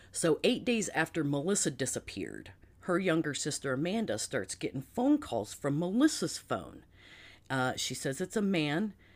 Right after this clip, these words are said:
uh, and he asks her, "Are you gonna be a prostitute too?"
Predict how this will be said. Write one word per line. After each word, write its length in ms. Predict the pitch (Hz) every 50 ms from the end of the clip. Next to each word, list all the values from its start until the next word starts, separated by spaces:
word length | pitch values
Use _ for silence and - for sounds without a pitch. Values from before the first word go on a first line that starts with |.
| - - - _ _
uh, 320 | 139 139 139 139 139 135 - -
and 200 | 127 131 120 117
he 260 | - - 175 160 -
asks 540 | - 131 139 135 139 - - - - - -
her, 360 | - - 117 95 78 85 104 - _ _ - - _ - - - -
"Are 140 | 117 117 113
you 220 | 113 123 147 160
gonna 180 | 147 160 147 135
be 140 | 123 139 139
a 60 | -
prostitute 880 | - - - 160 147 143 139 - - 143 127 - - 139 123 - - -
too?" 420 | - - 131 120 131 165 196 190